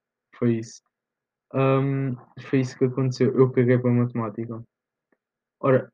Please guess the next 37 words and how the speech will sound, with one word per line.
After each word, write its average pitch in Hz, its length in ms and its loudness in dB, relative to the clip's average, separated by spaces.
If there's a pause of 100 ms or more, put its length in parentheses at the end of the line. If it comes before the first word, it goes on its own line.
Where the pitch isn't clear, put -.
(460)
mas 190 180 0
quando 220 200 4
eu 180 80 4
digo 123 280 -2
caguei 165 280 2
para 170 160 -2
a 139 40 2
matemática, 127 840 -2 (680)
epá, - 300 0
eu 135 80 0
não 143 160 2
era 151 100 2
um 165 80 0
gajo 165 200 0
que - 60 -18
estava 160 300 2
lá 175 580 0 (380)
às - 160 -2
três 170 220 -2
pancadas 175 680 -2
e 160 80 -2
tal, 175 360 2
né? 180 280 -4 (420)
Não 156 160 2
fazia 160 420 2
nada, 202 520 0 (160)
pá, 117 180 -2
ia 120 140 -4
passando 156 360 -2
as 156 80 -2
coisas 160 340 0
para 160 140 0
o, 160 420 2 (840)
para 156 100 6
o 151 40 -2
caderno, 233 800 2 (180)
hum, 156 640 2